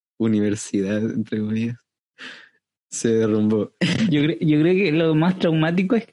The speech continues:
Speaker 2: como, ma-, más que se haya derrumbado, porque los derrumbes no son tan fuertes, como que llegó alguien con un hacha en la puerta, así como,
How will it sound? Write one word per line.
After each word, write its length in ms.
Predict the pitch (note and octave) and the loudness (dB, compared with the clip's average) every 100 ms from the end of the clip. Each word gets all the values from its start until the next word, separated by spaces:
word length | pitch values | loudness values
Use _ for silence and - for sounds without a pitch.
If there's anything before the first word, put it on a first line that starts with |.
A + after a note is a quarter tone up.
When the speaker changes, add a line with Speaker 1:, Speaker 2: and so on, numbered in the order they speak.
| _ - | _ -4
Speaker 2:
como, 320 | E3 D#3 C#3+ | 0 2 2
ma-, 300 | - C3+ - | 2 0 0
más 240 | E3+ E3 - | 0 -2 0
que 140 | G#3+ | -2
se 160 | F#3 F3 | 0 0
haya 220 | G#3 G#3 | 2 2
derrumbado, 580 | F#3 D3 C3+ C#3 E3 G#3+ | 2 2 2 2 2 2
porque 300 | G#3 F3+ E3 | 0 0 0
los 180 | D#3 D3 | 0 2
derrumbes 360 | D3+ F3+ G#3+ | 2 4 4
no 100 | F#3+ | 2
son 160 | D#3+ G#3+ | 2 2
tan 180 | A3 F3+ | 2 0
fuertes, 360 | G3+ B3 F3 | -2 0 -2
como 240 | F3 E3+ D#3 | 0 0 2
que 120 | D#3 | 2
llegó 280 | D#3 D#3 F3 | 2 2 2
alguien 400 | E3+ F#3+ A#3 B3 | 2 4 4 4
con 200 | F#3 E3 | 2 2
un 120 | D#3+ | 2
hacha 240 | F#3+ - | 2 0
en 80 | G3+ | 0
la 80 | D#3+ | 2
puerta, 320 | D#3 G#3+ - G#3+ | 2 0 0 0
así 120 | F#3+ | 2
como, 260 | F#3+ F3+ | 0 0